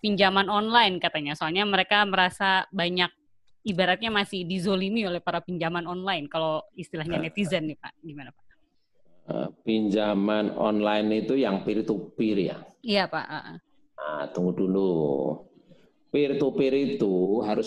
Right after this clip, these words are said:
Speaker 2: paham. Peer to peer itu adalah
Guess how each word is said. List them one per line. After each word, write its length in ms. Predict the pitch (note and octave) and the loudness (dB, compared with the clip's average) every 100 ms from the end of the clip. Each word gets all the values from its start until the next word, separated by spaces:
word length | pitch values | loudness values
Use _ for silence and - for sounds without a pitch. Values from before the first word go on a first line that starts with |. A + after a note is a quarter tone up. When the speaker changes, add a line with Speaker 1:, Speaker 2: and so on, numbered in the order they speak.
| - | -2
Speaker 2:
paham. 800 | G2+ G2+ F#2 D#2 C2+ A#1+ A#1 - _ F#3 - D#3+ - _ _ _ _ - - | -2 0 0 0 -2 -4 -10 -16 _ -20 -20 -20 -20 _ _ _ _ -12 -2
Peer 320 | C#3+ C#3 - | 0 0 0
to 320 | C#3+ C3+ C#3 | 0 0 0
peer 240 | C#3+ C#3+ C#3 - | 0 2 2 0
itu 720 | C3 B2+ - D#3+ D#3+ E3 E3 | 0 0 -2 0 2 2 0
adalah 1200 | A#2+ A#2+ A#2+ G#2+ F#2+ E2+ F2 A2 C#3 C3 B2 | 0 2 2 2 0 0 0 0 0 -2 -6